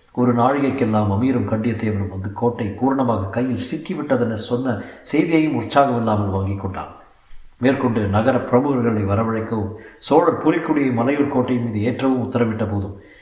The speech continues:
எந்த உற்சாகத்தையும் காட்டவில்லை அவன். காஞ்சனாதேவியை கூட அறையை விட்டு அனுப்பிவிட்ட அவன் அன்று பூராவும் அந்த அறையில் உற்சாகமின்றியே கழித்தான்.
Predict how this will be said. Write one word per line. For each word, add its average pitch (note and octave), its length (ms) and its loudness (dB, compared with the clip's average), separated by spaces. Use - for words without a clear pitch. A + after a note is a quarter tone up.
எந்த C#3 360 2
உற்சாகத்தையும் G2+ 640 -2
காட்டவில்லை - 420 -8
அவன். - 160 -16
காஞ்சனாதேவியை G#2+ 840 2
கூட A2 360 -2
அறையை A#2 300 0
விட்டு G2+ 240 -2
அனுப்பிவிட்ட G2 800 -4
அவன் A2 300 0
அன்று D3 260 2
பூராவும் C#3 400 4
அந்த A2 180 0
அறையில் A#2+ 220 2
உற்சாகமின்றியே G#2 1000 0
கழித்தான். - 440 -10